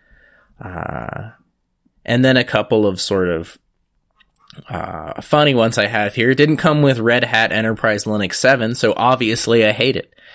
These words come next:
It didn't come with any form of B S D, so obviously I hate it. Uh, th-, these are more lighthearted ones. Uh, and then the last one i-, is also sort of, uh, humorous. Um, I wrote, "Terminal color scheme is one of the worst I have seen in my life."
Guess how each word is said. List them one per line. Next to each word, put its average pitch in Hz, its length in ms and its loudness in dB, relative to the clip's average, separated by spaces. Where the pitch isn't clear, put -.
It 110 80 -4
didn't 156 240 2
come 160 200 2
with 127 240 0
any 135 260 2
form 123 260 0
of 113 180 -2
B 104 160 0
S 101 180 -2
D, 135 240 2
so 110 260 0
obviously 98 680 0
I 113 80 2
hate 139 240 2
it. - 180 -10
Uh, 90 280 -2
th-, 95 300 -4
these 101 220 -4
are 98 80 -4
more 90 200 -4
lighthearted 85 580 -4
ones. 92 380 -10
Uh, - 200 -12
and 131 140 0
then 196 100 2
the 170 80 2
last 123 380 0
one 101 260 -2
i-, - 160 -10
is 107 400 -2
also 101 400 0
sort 120 300 0
of, 113 220 -4
uh, 92 200 0
humorous. 120 800 -2
Um, - 480 -10
I 95 140 0
wrote, 95 300 -2
"Terminal 139 440 4
color 113 320 0
scheme 110 360 -2
is 107 120 -2
one 104 220 -2
of 107 100 -4
the 104 120 -2
worst 98 340 -4
I 98 80 0
have 95 220 -4
seen 92 260 -4
in 90 60 -4
my 78 160 -8
life." - 460 -10